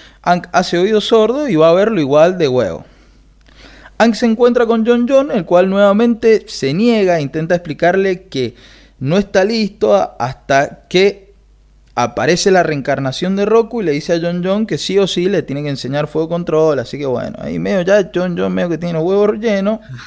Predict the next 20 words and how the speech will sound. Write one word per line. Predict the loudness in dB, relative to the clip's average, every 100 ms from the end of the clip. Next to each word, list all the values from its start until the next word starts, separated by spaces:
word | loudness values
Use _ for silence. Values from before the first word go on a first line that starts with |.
| -20 -20 -20 _ _ _ -20 -20 -20 -20 -20 -6
Así | -4 -2 -4
que | 0 0 2
ya, | 2 0 -4 -16 _
eh, | -6 -6
comienza | -2 -2 0 -2 -2
a |
entrenar | -6 -4 -4 -4
a | -4 -6
Aang, | -10 -20 _ -8
el | -6 -2
cual | 2 4 4 2 -6 -18
está | -14 -6 -4
más | -2 -2
concentrado | -2 -4 -4 -4
en | -4
hacer | -4 -4 -6
fuego | -2 -2
que | -2
en | -4
controlarlo. | -4 -4 -2 2 4 4 2 -4